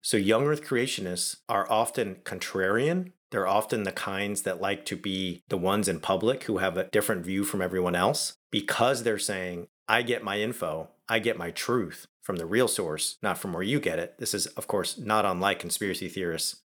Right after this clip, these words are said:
a la Q and others. There's also here, I think, a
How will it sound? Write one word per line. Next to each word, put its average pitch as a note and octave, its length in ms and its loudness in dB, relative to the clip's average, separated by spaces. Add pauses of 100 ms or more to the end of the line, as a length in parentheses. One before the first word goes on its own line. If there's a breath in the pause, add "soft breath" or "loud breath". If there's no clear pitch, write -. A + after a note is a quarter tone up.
a F#2+ 140 2
la E2+ 160 0
Q E2+ 500 -4
and F#2 140 -4
others. F#2+ 420 0 (260)
There's A#2 200 0
also F#3 500 2
here, G#2+ 400 -4
I G2 120 -8
think, F#2+ 500 -6 (200)
a F2+ 460 0